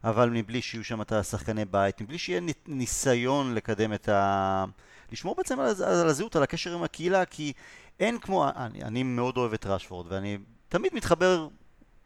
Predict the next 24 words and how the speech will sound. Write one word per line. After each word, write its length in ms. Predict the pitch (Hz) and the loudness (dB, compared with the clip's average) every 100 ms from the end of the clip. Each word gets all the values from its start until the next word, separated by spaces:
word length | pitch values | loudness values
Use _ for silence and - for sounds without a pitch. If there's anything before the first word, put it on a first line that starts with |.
| - | -16
אני 120 | 110 | -12
מניח 260 | - 151 160 | -10 -4 -2
שגם 260 | 160 147 | 2 2
הרוב 200 | 147 165 | 4 2
מתחברים 420 | 147 - 127 143 143 | 0 -2 0 2 4
ל-, 100 | 135 - - - - | 2 0 -18 -8 0
לשחקנים 520 | 127 117 - 135 147 | 2 2 4 4 4
ממנצ'סטר, 520 | 135 151 156 139 156 | 4 2 0 0 4
למרות 240 | 127 135 | 4 2
שאנחנו, 640 | - 147 131 131 127 113 107 | 0 2 2 0 -2 0 0
אה, 320 | 98 92 - | 0 0 -4
אני 140 | 90 101 | -4 -2
לא 140 | 98 | -2
נולדתי 500 | 98 107 156 156 143 | 0 2 4 2 -2
שם, 100 | 113 | -2
אוקיי, 260 | 101 90 95 | -4 -4 2
גרתי 340 | 110 151 170 | 4 4 2
שם, 160 | 156 143 | 0 2
אבל 180 | 139 139 - - - | 2 0 -6 -18 -4
אנחנו 320 | 175 196 175 | -2 -2 -4
מרגישים 400 | 185 156 165 208 | -2 0 0 -4
שאנחנו 240 | 202 160 156 | -2 -2 0
שייכים 380 | 160 139 165 | 0 2 0
לשם, 300 | 147 190 196 | -2 -2 -2